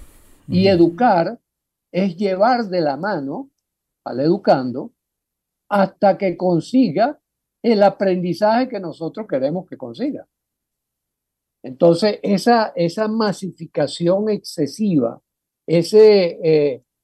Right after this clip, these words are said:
Speaker 1: ese reclamo burocrático de que tie-, tiene que cumplir el objetivo y tiene que dar tanta cantidad de materia, y no importa qué están haciendo los alumnos, lo importa, lo importante es que él lance por esa boca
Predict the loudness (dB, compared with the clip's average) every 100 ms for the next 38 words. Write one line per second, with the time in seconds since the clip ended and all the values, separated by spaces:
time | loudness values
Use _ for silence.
0 | _ _ -8 -6 -2 -2 2 2 0 -2
1 | -2 0 -2 -2 -2 -2 -6 _ _ -8
2 | -4 -2 -4 -6 -4 -4 -6 -16 -8 -2
3 | -2 -2 -4 -4 -6 -12 _ -4 -4 -4
4 | -4 0 0 0 -2 -4 -6 -6 0 2
5 | 0 -2 -4 -4 -2 -4 -4 -8 -8 -8
6 | -2 -2 -2 _ _ -4 2 2 2 2
7 | 2 2 0 0 -4 -2 -2 -2 -4 -8
8 | -6 -4 -4 -4 -2 -2 -2 -4 -2 -4
9 | -4 -6 -6 -6 -6 -8 -8 -8 -2 0
10 | 0 -2 -4 -4 -4 -4 -6 -4 -2 -2
11 | -4 -8 -6 -6 -4 -4 -2 -4 -2 -4
12 | -4 -6 -8 -6 -4 -2 -4 -2 -2 0
13 | -2 -4 -6 -6 -6 -6 -4 -2 0 -2
14 | -2 -6